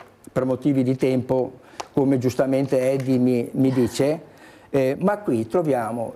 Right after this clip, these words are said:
l'impegnativa di cura domiciliare, quanti soldi sono, a chi viene data, eh,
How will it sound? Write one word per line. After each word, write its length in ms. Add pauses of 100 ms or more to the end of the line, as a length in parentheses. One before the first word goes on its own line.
l'impegnativa 760
di 160
cura 240
domiciliare, 960 (100)
quanti 320
soldi 380
sono, 640 (500)
a 160
chi 200
viene 260
data, 580 (380)
eh, 520